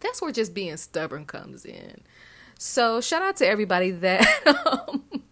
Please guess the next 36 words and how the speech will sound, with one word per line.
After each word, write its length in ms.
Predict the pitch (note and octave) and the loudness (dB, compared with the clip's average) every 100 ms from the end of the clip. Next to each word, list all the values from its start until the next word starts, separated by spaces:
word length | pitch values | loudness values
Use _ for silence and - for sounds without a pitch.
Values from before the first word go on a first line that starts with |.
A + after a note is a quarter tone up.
| - _ _ _ - C#5 C5 A#4 | -20 _ _ _ -12 -8 -8 -4
is 180 | - B3 | 0 0
struggling 560 | - A#3+ A#3+ B3+ A#3+ A3 | 0 -2 -2 -2 -2 -2
with 260 | G#3 G#3 | -4 -4
their 460 | - G3+ G3 G3 F#3+ | -4 -2 0 0 -2
adulting 680 | - F#3 F3+ F3 F3 F3 E3+ | -4 -2 0 0 -2 -6 -4
body. 600 | E3 E3 E3+ F3 F3+ - | -2 -2 -2 -4 -4 -6
And 280 | F3 F#3 G3 | -6 -4 -2
we're 120 | D4 | -2
doing 300 | B3 D4 D4+ | -2 -4 -4
our 160 | C4 G3+ | -4 -2
best, 400 | G3+ F#3 E3+ - | 0 0 0 -2
right, 200 | F#3+ F#3+ | -2 -2
guys? 380 | F#3+ F#3+ F#3 | 0 0 -2
We're 100 | E3 | -6
trying 320 | E3+ G3 E3 E3+ | -10 -6 -6 -8
to 80 | - | -8
eat 260 | B3+ C4 A#3 | -6 -6 -4
good. 460 | A#3+ A3+ A3 G#3+ | -2 0 -2 -2
We're 120 | F#3 | -6
trying 260 | F#3 F#3 F3 | -6 -4 -4
to 60 | E3+ | -6
get 180 | E3+ | -8
our 160 | D#3 D3+ | -8 -6
exercise. 1160 | - A3+ A3 G#3+ G#3 G3+ F#3+ F#3 F3 E3+ E3 E3+ - - - - | -4 -4 -4 -6 -4 -2 0 0 0 -2 -4 -6 -14 -20 -20 -6
We're 160 | F3+ | -6
trying 500 | F3+ - G#3 F#3 F#3 | -4 -2 0 2 0
to 340 | F#3+ - F3+ E3+ | -2 -2 -2 -2
not 360 | F3 G3 G3+ | 0 4 2
pay 160 | G#3+ G#3+ | 2 -2
attention 500 | F#3+ G#3+ G3 G3 F#3+ | -2 -4 -8 -6 -8
to 140 | G3 | -4
whatever 320 | F3 F#3 F#3 F3+ | -2 0 -2 -2
forty-five 540 | G3 F3+ F#3 E3+ E3+ | -4 -2 0 0 0
got 220 | E3+ D#3 | 0 -2
going 300 | F3 E3 E3 | -2 -4 -4
on. 320 | D#3+ E3 E3 | -4 -6 -8